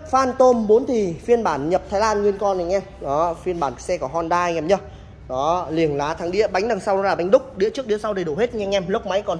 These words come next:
tên Honda luôn này anh em. Đó, có gắn thêm cho anh em một cặp thùng này. Đó, bằng nhựa anh em nhá. Một cái ghế tựa lưng cho người ngồi dựa đằng sau này, hai lẻ tư, đăng ký biển thành phố. Giá để anh em con xe này giảm rồi còn bốn mươi hai triệu đồng.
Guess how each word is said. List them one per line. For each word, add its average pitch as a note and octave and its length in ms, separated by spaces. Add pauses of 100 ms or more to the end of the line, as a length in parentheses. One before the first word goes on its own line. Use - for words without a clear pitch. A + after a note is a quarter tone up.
tên F#3 160
Honda F3 380
luôn F3 100
này D3+ 100
anh D#3 80
em. E3+ 120 (500)
Đó, C#3+ 240
có F3 80
gắn F3 160
thêm G3+ 200
cho G3 100
anh F3+ 40
em F3 120
một D#3+ 120
cặp - 140
thùng D3+ 180
này. D3+ 100 (500)
Đó, D3 180
bằng E3 220
nhựa G3 180
anh F#3 120
em F3+ 140
nhá. G3+ 120 (560)
Một E3 120
cái F#3 100
ghế F#3+ 120
tựa G3 140
lưng F3+ 200
cho F3 80
người D#3 180
ngồi D3 200
dựa E3+ 180
đằng D3+ 180
sau F3 160
này, E3 180
hai A3 200
lẻ F3 120
tư, A3+ 260 (300)
đăng G3+ 120
ký G#3 180
biển F3+ 160
thành D#3 120
phố. F#3 320 (200)
Giá F#3 160
để D#3 80
anh C#3+ 100
em F3+ 120
con F3+ 80
xe F#3+ 140
này D#3+ 180
giảm C#3 220
rồi E3 160
còn D3+ 320
bốn F#3 220
mươi B3 100
hai F#3+ 160
triệu D#3+ 100
đồng. C#3+ 120